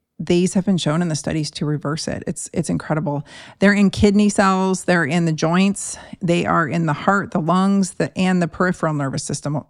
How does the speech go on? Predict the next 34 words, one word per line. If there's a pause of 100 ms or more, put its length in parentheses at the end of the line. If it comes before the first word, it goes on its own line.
as
I
said,
along
with
the
central
nervous
system.
So (440)
taken
together
with
the
overlap
between
O
A
risk
factors
and
the
metabolic
syndrome
and
cardiovascular
disease, (320)
the
demonstrated
anti-inflammatory
activities
of
these
peptides